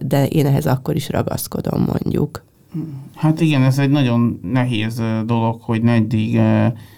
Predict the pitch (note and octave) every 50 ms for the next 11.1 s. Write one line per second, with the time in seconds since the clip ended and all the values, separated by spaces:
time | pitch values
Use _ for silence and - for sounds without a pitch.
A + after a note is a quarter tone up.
0 | - - _ _ - A#2+ A2+ A2 A2 A2 G#2+ G#2+ G#2+ G#2+ G#2+ - - A2 A2+ G#2+
1 | - G2+ - - - A2+ A#2+ A2+ A2+ A2 A2+ A2 - - - - - _ - C3+
2 | B2+ A#2+ A#2+ A#2+ A#2+ A2 A2 A2 A2 A2+ A2+ A2+ A2 A2 G#2+ A2 A2+ A#2 A#2 -
3 | - A#2 A2 A2 A2 G#2+ G#2+ G#2+ A2+ A2+ A2+ A2 A2 A2 A2 A2 A2 A2 A2 G#2+
4 | - - A#2+ - - - B2+ A2+ A2 - A#2 A2 - A#2+ A#2 A2+ G#2+ G#2 - -
5 | A2+ A2 A2 A#2 A2 A2+ G#2+ - - - G#2+ A2 G#2+ G#2+ G#2+ A2 A2 - - A2
6 | G#2+ G#2+ G#2+ G#2+ G#2 G#2+ A2 A2+ A#2 A2+ - B2+ A#2 A#2 A#2+ A#2 A#2+ A#2+ B2 B2+
7 | C3 C3+ C#3 C#3+ C#3 - - - - - - - _ _ - A2 A2 A2+ A#2 A2+
8 | A2 - - - B2 B2 A#2+ A#2+ A#2 A#2+ B2+ B2 B2 A#2+ A#2+ A#2+ A#2 A#2 - -
9 | G#2 A#2+ - - - D3 C#3 B2+ A#2 A#2 - - - - A#2+ A#2 A2+ A2 G#2+ A#2
10 | A2+ A2+ A#2 A#2 - - C3 A2+ A2+ G#2+ A2 A2 A2 G#2+ A2 A#2 - - - -
11 | -